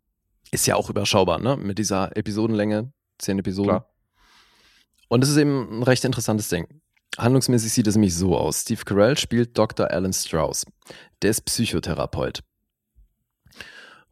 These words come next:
Speaker 1: Und dann kriegt er eines Tages einen neuen Patienten. Das ist ein recht verschlossener Typ, Sam Fortner. Der wird von Donald Gleason gespielt.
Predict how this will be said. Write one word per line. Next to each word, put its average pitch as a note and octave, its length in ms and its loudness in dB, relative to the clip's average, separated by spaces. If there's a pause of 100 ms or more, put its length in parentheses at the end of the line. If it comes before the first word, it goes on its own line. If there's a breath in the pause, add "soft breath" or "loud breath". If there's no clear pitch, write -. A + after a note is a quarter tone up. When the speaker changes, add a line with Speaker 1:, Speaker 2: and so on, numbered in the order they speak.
(100)
Speaker 1:
Und G#2 80 0
dann F#2+ 100 0
kriegt - 300 -2
er A#2 120 6
eines A#2 240 4
Tages C#3 380 2
einen G#2 120 4
neuen A2+ 440 2
Patienten. A2+ 720 -2 (680)
Das G2 240 0
ist D2+ 180 -4
ein G2 240 0
recht G2+ 320 -2
verschlossener A#2+ 760 0
Typ, - 340 -2 (880)
Sam G#2 320 0
Fortner. - 480 0 (340)
Der G2 160 2
wird G#2+ 120 -2
von G2 160 -2
Donald F#2+ 340 2
Gleason D#2+ 320 -4
gespielt. C2 380 -6